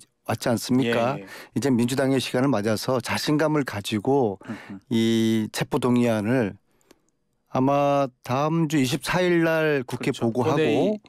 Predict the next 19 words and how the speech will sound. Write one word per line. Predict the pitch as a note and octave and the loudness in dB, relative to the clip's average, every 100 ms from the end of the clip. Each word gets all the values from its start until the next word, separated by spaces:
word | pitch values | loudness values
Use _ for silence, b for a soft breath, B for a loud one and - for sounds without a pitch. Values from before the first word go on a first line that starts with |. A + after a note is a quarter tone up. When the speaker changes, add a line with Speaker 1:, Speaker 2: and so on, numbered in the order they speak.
| - - - - - | -20 -18 -18 -16 -8
Speaker 2:
보고하고, | D3 C#3+ C#3+ C3+ B2 | -4 0 0 0 2
Speaker 1:
네, | A#2+ A#2 A2 A2+ | 2 2 0 -2
그리고 | B2+ B2+ A#2+ | -2 0 0
Speaker 2:
그다음에 | F#3+ F#3+ F3 F#3 G3+ D3 | 0 0 0 0 -2 -4
이제 | B2+ - - | -10 -10 -6
Speaker 1:
칠십이 | E3 D3 D3 C#3 | -4 -2 0 0
시간 | C#3+ C#3+ | 2 2
이내니까 | B2 B2 B2+ B2 A#2 B2+ C3+ C3+ A#2+ | 4 4 4 2 0 0 0 2 0
Speaker 2:
예. | - - - - - - C3 | -6 -12 -10 -8 -10 -4 -2
Speaker 1:
이십칠 | C#3+ - F3+ E3 | -2 -4 -2 0
일은 | F3 F3+ | 2 2
아니고 | A#2 B2 A#2+ | 2 2 2
이십팔 | B2 A2 B2+ - G3 | 2 0 -2 -2 0
일 | G#3 F#3+ | 2 2
날 | F3 C#3+ | 2 0
지금 | C3 B2 B2+ B2+ A#2+ A2 G#2 _ - | -2 0 2 4 4 0 -4 _ -14
Speaker 2:
음흠. | B2+ - A#2+ A#2 | -14 -12 -10 -6
Speaker 1:
필요시에 | - F#3 E3+ - B2+ B2 C3+ F2+ B2 | -2 0 0 0 0 2 2 -2 -6
Speaker 2:
네. | A2 | -10